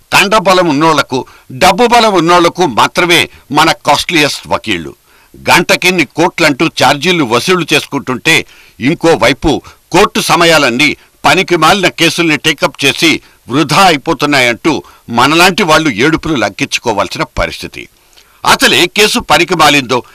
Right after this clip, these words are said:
ఏది ప్రజా ప్రయోజన వ్యాజ్యమో కొల్చే త్రాసులెక్కడా? నిజానికి సుప్రీంకోర్టు పనిచేసే విధానమేంటో తెలిస్తే, దాని వెనకుండే కష్టమేంటో సాక్షాత్తు Chief Justice of India కర్చీఫుల్ని తడిపేసుకున్నది ఎందుకో అర్థమయ్యే అవకాశం ఉంది.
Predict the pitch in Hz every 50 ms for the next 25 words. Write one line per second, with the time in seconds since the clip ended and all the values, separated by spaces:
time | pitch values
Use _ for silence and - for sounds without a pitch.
0 | - - _ - 139 175 208 240 220 240 - _ - 135 135 143 196 208 - -
1 | - 143 156 170 165 175 170 160 117 120 131 147 139 120 160 160 156 160 - _
2 | - 127 127 - - 143 131 - _ - 104 98 110 123 - - 143 120 - -
3 | 127 107 104 98 - _ _ _ _ _ _ _ _ _ - 82 98 117 107 185
4 | 175 160 131 - - 151 139 98 - _ - - _ _ - - 196 202 - -
5 | 277 269 214 - 226 208 - - - - 123 156 180 - 185 185 175 - 185 175
6 | 131 135 117 - - 160 175 170 170 160 143 - 160 143 - - 110 123 131 -
7 | - - 156 117 - - - - - _ - 120 170 185 202 202 151 123 127 170
8 | 190 - 185 175 160 165 165 - _ - 139 127 - - 196 196 175 156 123 90
9 | - 131 127 - - _ _ _ - - - 170 185 - - - 214 175 156 -
10 | - 175 156 - - - 202 208 151 117 - 151 - - - 170 - - 143 131
11 | - 131 127 131 147 156 143 104 - - - - _ _ - 135 127 - - -
12 | - 214 - - 202 202 185 175 143 - 139 139 135 131 160 139 - - 143 139
13 | 131 131 113 104 104 113 123 113 123 135 147 - - - - - - 139 147 127
14 | 110 120 135 135 - 85 85 107 - 123 113 - - 85 80 76 - - 65 57